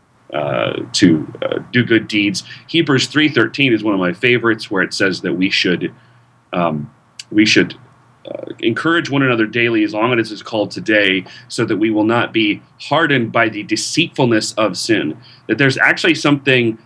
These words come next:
about sin that hardens and deceives us, and there is something redemptive that God places into the life of a person to actually mitigate against that self-deception.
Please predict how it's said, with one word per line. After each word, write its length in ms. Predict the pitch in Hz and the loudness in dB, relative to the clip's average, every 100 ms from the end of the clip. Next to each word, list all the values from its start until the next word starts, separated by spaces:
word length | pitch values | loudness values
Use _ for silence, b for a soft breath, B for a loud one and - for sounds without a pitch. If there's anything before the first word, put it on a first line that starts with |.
| b | b
about 400 | 107 90 139 - | -2 2 0 0
sin 280 | - 131 110 | 0 0 0
that 140 | 98 | -2
hardens 580 | - 123 151 160 165 151 | -2 0 2 2 0 -2
and 200 | 117 110 | -4 -4
deceives 680 | 107 - - 170 180 123 - | -4 -8 -2 2 2 0 -4
us, 500 | 69 76 - - - b b b | -4 -4 -2 -6 -8 b b b
and 180 | 131 127 | 0 2
there 160 | 123 | 0
is 140 | 120 113 | 0 -2
something 560 | 143 135 135 127 110 113 | -2 0 0 0 0 -2
redemptive 800 | 113 95 139 175 175 107 101 95 | -2 -2 0 0 0 -2 -2 -4
that 100 | 90 | -2
God 340 | 110 107 - | 0 0 -2
places 480 | - 139 180 135 135 | -4 -2 -2 -2 0
into 180 | 120 104 | 0 -2
the 180 | 95 | -2
life 380 | 92 101 139 165 | 0 2 2 2
of 100 | 135 | 0
a 80 | 117 | -2
person 720 | - - 180 185 - - - - _ _ b b b b | -4 -2 0 0 -4 -8 -10 -12 _ _ b b b b
to 180 | - 139 | -2 0
actually 500 | 127 165 - 151 127 | 2 0 0 0 2
mitigate 560 | 113 117 175 160 147 - | 0 2 2 2 -2 -2
against 840 | - - - 160 113 107 - - - | -8 -8 -4 -2 -2 -6 -12 -14 -4
that 260 | 117 - | -4 -4
self-deception. 960 | - 139 123 - 113 - 107 - - | -6 -2 -2 -4 -8 -4 -6 -6 -14